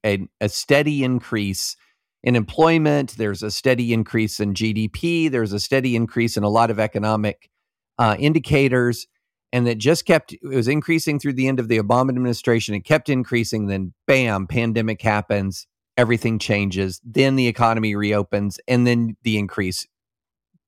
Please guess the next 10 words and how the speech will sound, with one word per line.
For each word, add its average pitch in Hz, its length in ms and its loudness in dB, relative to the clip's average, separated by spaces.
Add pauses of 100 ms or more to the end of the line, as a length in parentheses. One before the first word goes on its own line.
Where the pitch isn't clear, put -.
(160)
takes 123 260 2
off 175 240 2
again. 92 340 -8 (500)
So, 147 340 4 (480)
at, 139 240 0 (180)
but 185 280 4
at 185 100 -4
the 165 100 -4
same 160 240 2
time, 165 480 2